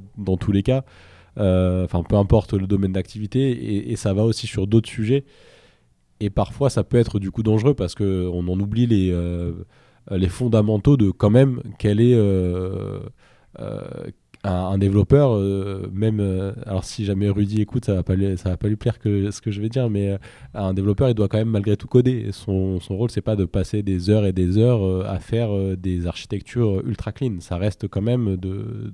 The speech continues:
de développer des choses pour que ça marche. Et de la même manière que tu dis, un product manager, même s'il doit travailler sur la vision, il doit travailler sur, euh, euh, comprendre effectivement un problème pour pas non plus répondre à des solutions qui n'ont pas de.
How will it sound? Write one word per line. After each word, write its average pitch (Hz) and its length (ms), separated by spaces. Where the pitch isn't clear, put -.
de 98 80
développer 95 400
des 92 120
choses 135 200
pour - 220
que - 40
ça 117 120
marche. 107 200
Et 104 120
de 92 80
la 90 60
même 95 160
manière 101 280
que - 80
tu 104 160
dis, 120 180
un 90 160
product 92 380
manager, 95 420
même 107 100
s'il 104 160
doit 98 80
travailler 101 480
sur 90 420
la 87 140
vision, 98 400
il 107 80
doit 90 140
travailler 95 500
sur, 92 420
euh, 92 140
euh, 90 520
comprendre 95 680
effectivement 95 960
un 82 60
problème 98 360
pour 87 120
pas 92 100
non 90 140
plus - 180
répondre 92 380
à 90 40
des 87 120
solutions 98 380
qui - 180
n'ont 87 160
pas 98 180
de. 87 320